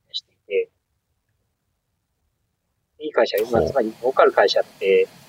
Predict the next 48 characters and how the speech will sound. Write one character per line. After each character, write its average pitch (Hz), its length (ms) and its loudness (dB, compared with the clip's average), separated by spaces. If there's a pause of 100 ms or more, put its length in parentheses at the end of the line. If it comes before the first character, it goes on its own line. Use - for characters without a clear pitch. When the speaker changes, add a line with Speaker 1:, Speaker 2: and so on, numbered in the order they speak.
(880)
Speaker 1:
別 - 160 -14
に 123 100 -8
そ 127 140 -6
の、 120 320 0 (460)
本 143 120 -6
当 - 120 -4
に 139 60 -2
社 135 120 0
会 139 180 2
的 135 240 -8
に 139 320 -2 (760)
い - 80 -14
い - 40 -8
こ 117 100 0
と 104 80 2
を - 40 -2
し - 60 -10
て 107 60 -6
い - 20 -2
る 101 60 -4
か - 100 -2
っ - 20 -8
て - 100 -20
い - 40 -20
う - 20 -20
と、 - 60 -16
そ - 160 -8
う 101 40 -4
で 95 80 -4
な 101 100 -4
い 95 60 -2
こ 92 140 -18
と 90 60 -20
も 85 60 -20 (340)
ま 98 60 -6
あ - 20 -6
ま 92 100 -4
あ 85 60 -10
あ 82 60 -10
り - 100 -20
ま - 100 -20
す - 80 -20
よ - 60 -20 (3250)
ね。 101 60 -4
Speaker 2:
な 92 80 0
る 80 80 -4
ほ 82 80 -8
ど。 82 160 -8